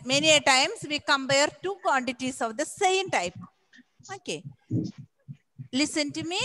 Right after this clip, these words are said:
No need writing anything. You listen to me. Avni and Shari collected flowers for scrap notebook. Avni collected thirty flowers and Shari collected forty-five flowers.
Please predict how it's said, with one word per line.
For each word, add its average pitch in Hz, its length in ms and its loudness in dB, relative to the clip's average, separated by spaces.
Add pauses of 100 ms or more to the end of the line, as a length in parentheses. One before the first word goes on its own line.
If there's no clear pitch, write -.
(100)
No 277 140 -2
need 262 240 -4
writing 262 400 0
anything. 320 400 -2
You 320 80 -4
listen 262 360 -4
to 175 100 -14
me. 190 240 -16 (640)
Avni 311 460 2 (140)
and 302 300 4
Shari 247 580 2
collected 277 520 2
flowers 294 460 2
for 247 240 -6
scrap 247 480 0
notebook. 214 640 -2 (380)
Avni 311 320 0
collected 320 480 4
thirty 254 360 4
flowers 262 460 0
and 247 180 0
Shari 247 360 2
collected 247 420 2
forty-five 269 580 -6
flowers. 294 640 -2